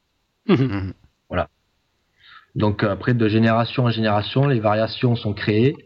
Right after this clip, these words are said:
Speaker 3: les variations créées sont transmises, euh, ou non, et tout dépend du fait si cette variation permet à l'individu, euh, de, de vivre assez longtemps pour se reproduire et,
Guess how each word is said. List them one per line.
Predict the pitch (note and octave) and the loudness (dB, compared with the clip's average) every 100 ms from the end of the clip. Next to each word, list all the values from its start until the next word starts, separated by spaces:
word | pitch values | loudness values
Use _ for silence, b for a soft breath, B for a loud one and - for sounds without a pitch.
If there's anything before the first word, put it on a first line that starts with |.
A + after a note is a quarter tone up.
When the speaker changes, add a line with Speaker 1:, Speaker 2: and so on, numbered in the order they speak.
| _ _ _ | _ _ _
Speaker 3:
les | - | -2
variations | G#2+ G#2 A#2+ | -2 2 0
créées | - B2 | 2 0
sont | A#2+ | 0
transmises, | G#2+ A2+ G#2+ - A#2+ B2+ G#2+ | -4 -4 -6 -4 0 0 2
euh, | G#2 G2+ A#2+ | 0 0 0
ou | |
non, | G#2+ A#2+ F#3 - _ _ B B B B - | 2 2 0 -8 _ _ B B B B -4
et | G2+ G2+ | -2 0
tout | B2 | 2
dépend | A#2 C3 A#2+ | 2 2 0
du | G#2 | 2
fait | B2+ | 0
si | B2+ | 0
cette | - A2 | -2 -2
variation | G#2+ G#2 G#2+ - C3 | 0 0 -2 0 0
permet | A#2+ G#2 A#2 | 0 0 2
à | A#2+ | 2
l'individu, | A2 A2 A2+ G#2+ G#2+ A#2+ C3 | 0 -2 -2 -2 2 4 4
euh, | A2 | 4
de, | G#2 G2+ G2 | 0 -2 -2
de | G2 | -2
vivre | G#2 B2 A2 | 2 4 4
assez | G2 - | 0 -2
longtemps | G#2 G2+ B2 B2 | -4 0 2 0
pour | G#2 | -2
se | G#2 | -8
reproduire | G2+ F#2+ G2 G#2+ B2+ G2+ | -8 -2 -2 2 2 2
et, | F#2 - | -2 -6